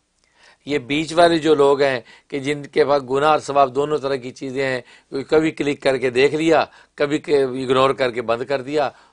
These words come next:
तो दोनों तरह की कैफियत, इनके पास चूँकि दोनों तरह के अमाल हैं,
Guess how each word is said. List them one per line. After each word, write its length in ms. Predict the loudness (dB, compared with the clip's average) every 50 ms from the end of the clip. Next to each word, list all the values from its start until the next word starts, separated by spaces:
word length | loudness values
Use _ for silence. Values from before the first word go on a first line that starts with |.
| _ _
तो 80 | -12 -4
दोनों 240 | 0 0 0 0
तरह 200 | 0 -2 -4 -4
की 60 | -4 -4
कैफियत, 500 | -4 -6 -4 -4 -2 -2 0 -2 -2 -6 _ _ _ _ _ _
इनके 300 | -2 -2 -2 0 0 -2
पास 220 | 2 4 4 4 4
चूँकि 280 | 2 -2 0 0 0
दोनों 260 | 2 2 2 2 2 0
तरह 240 | 0 0 2 2
के 240 | 0 0 -4 -4 -4
अमाल 480 | -4 -4 -6 -4 -2 0 0 2 0 0
हैं, 200 | -2 -4 -6